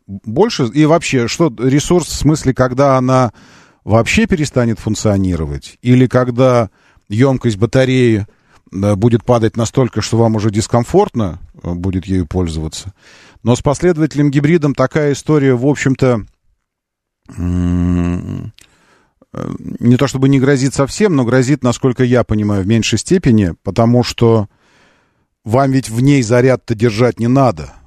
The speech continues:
в этой батарее. Ну, в смысле, вам не надо, чтобы она была до ста процентов заряжена, и она никогда у вас не будет до ста процентов заряжена. Ну, в смысле, если вы только что вот не, не поставили ее, не зарядили до ста процентов, а потом вы начинаете ехать, э, это и не требуется,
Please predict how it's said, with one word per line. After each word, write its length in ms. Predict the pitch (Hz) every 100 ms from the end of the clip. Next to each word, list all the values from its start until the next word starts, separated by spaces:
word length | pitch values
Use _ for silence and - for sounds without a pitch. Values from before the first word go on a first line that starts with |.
| _
в 100 | 78
этой 200 | 73 69
батарее. 580 | 71 78 71 62 62 - - - - _ _ _ -
Ну, 160 | 110
в 40 | 95
смысле, 240 | 98 -
вам 160 | 101 101
не 80 | 104
надо, 220 | 147 131
чтобы 200 | - 104
она 120 | 101
была 200 | 92 92
до 100 | 90
ста 180 | 92 101
процентов 440 | 87 90 90 82
заряжена, 460 | 82 101 131 139 107
и 40 |
она 180 | 95 104
никогда 400 | 104 101 104 107
у 80 | 104
вас 180 | 101 -
не 100 | 113
будет 280 | 123 113 87
до 100 | 82
ста 180 | -
процентов 480 | 78 82 - 80 -
заряжена. 460 | 71 73 69 - - _ _ _ _ _ -
Ну, 120 | 151
в 20 |
смысле, 240 | 120 120
если 140 | 127 127
вы 100 | 120
только 300 | 131 120 117
что 180 | - 123
вот 200 | 101 101
не, 120 | 98
не 160 | 98
поставили 500 | 101 117 - 190 165
ее, 160 | 120 107
не 100 | 101
зарядили 420 | 92 107 110 135
до 140 | 120 101
ста 180 | - 92
процентов, 580 | 95 - 156 165 113
а 60 | 92
потом 280 | 107 110 131
вы 60 |
начинаете 480 | 113 101 - 107 104
ехать, 380 | 113 170 - - _ _ - - - _ -
э, 180 | - 101
это 260 | 147 -
и 80 | 180
не 120 | 180
требуется, 760 | 180 190 202 143 107 - - -